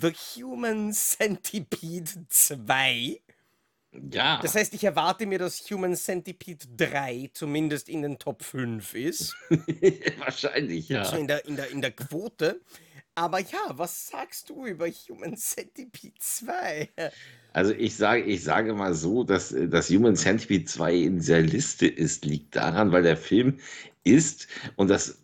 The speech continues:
Speaker 2: muss man einfach sagen, er ist einfach abst-, also, äh,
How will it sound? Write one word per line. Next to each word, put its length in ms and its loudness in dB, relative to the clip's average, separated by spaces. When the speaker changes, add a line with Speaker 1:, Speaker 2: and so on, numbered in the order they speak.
Speaker 2:
muss 400 2
man 380 4
einfach 260 2
sagen, 360 0
er 120 -4
ist 240 -2
einfach 380 -2
abst-, 600 -6
also, 200 4
äh, 400 2